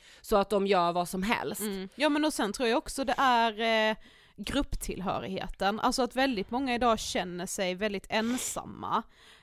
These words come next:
Speaker 2: Eh, och att det blir liksom också, det blir ju det här fysiska sammanhanget som jag tror väldigt många saknar
Speaker 1: Ja,
Speaker 2: idag.
Speaker 1: exakt.
Speaker 2: Alltså man kan ha en tillhörighet på internet,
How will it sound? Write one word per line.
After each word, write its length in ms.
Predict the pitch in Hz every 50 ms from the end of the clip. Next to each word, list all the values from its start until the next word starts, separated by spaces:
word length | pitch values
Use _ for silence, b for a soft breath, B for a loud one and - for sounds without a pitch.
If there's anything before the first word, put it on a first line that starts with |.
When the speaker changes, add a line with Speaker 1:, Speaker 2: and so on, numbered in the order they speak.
| b b -
Speaker 2:
Eh, 640 | 214 220 196 196 190 190 185 185 185 185 185 180 - - _
och 320 | - 233 220 226 - - 240
att 240 | 220 214 - - - - 208 196 -
det 360 | - 294 254 214 190 180 190 190
blir 140 | 262 285 277
liksom 340 | 254 247 - - 240 226
också, 600 | 254 254 - - - - 214 202 202 196 196 202 196 b b b b
det 200 | b - 254 233
blir 140 | 196 285 285
ju 120 | 269 269
det 100 | 220 247
här 160 | 247 269 262
fysiska 1000 | 247 - - - - - 339 - - - - - - - - 180 - - - 175
sammanhanget 720 | - 208 202 208 196 165 165 180 185 160 175 170 185 -
som 120 | - 208
jag 100 | 196 196
tror 220 | - - 240 196 185
väldigt 300 | 185 196 190 180 175 -
många 200 | 196 196 185 180
saknar 640 | - - - 220 226 247 269 254 - - - - - -
Speaker 1:
Ja, 60 | 214
Speaker 2:
idag. 80 | 202
Speaker 1:
exakt. 160 | 202 196 - -
Speaker 2:
Alltså 160 | 208 - 226
man 160 | 233 233 233
kan 160 | - 262 254
ha 140 | 254 262 240
en 60 | 226
tillhörighet 640 | 220 - 254 247 269 247 220 196 190 196 190 190 -
på 60 | - - -
internet, 760 | 277 262 196 170 170 180 _ - 170 175 175 180 - - B